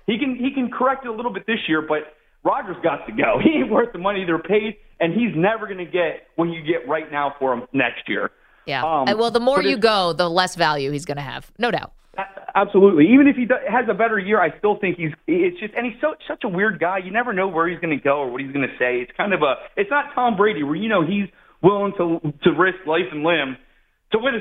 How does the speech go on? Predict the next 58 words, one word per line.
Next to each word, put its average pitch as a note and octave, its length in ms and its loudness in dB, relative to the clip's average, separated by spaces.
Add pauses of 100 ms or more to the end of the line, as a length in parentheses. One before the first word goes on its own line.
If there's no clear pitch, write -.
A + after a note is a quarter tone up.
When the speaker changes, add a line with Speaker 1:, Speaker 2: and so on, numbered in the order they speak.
Speaker 1:
Super A3 200 2
Bowl. C3 260 -2
Aaron A#3 240 0
Rodgers G#3+ 420 0
seems G3 220 -10
like E3+ 220 0
he's G#3 240 -8
kind G3 160 0
of D3+ 80 -2
going E3+ 200 0
with D#3 120 -2
the C#3 80 -2
win, C#3 380 0
so E3 140 4
I F#3 200 2
don't E3+ 160 -2
know. B2 120 -2
That's, C#3 220 0
it's, C#3 180 -10 (120)
I D3 120 4
think D3+ 200 -6
he C#3+ 120 -6
screwed B2 220 2
up. - 160 -6 (400)
But, F#3 180 0
um, D#3+ 220 0
as E3+ 160 -2
far A#3+ 180 4
as G#3+ 80 -2
Lamar D#3 280 4
goes, B2+ 260 2
he C4 200 4
screwed G#3 160 2
up D#3 100 -8
even C#3 160 -8
worse. A#2 240 -12 (400)
Because F#3 400 2
for G3+ 140 -6
years B3 320 -2
now, D#3 140 -2
we've E3 160 -2
heard D3 380 -2
his F3 200 -4
mom F#3 280 -2
is C#3 120 -14
his C3 200 -14
agent. D#3+ 320 -6 (140)
Speaker 2:
Yeah. D#3 200 0 (100)
Speaker 1:
Which A3 180 -2 (500)
is A#3+ 200 -2
nice, B3+ 300 -4 (140)
but A#3+ 200 0
it, A#3+ 160 -12
it, A#3+ 180 -4
it's, A#3 260 -4
it's, G#3+ 180 -6 (100)
it's G#3 160 -6 (200)
almost A#3+ 320 0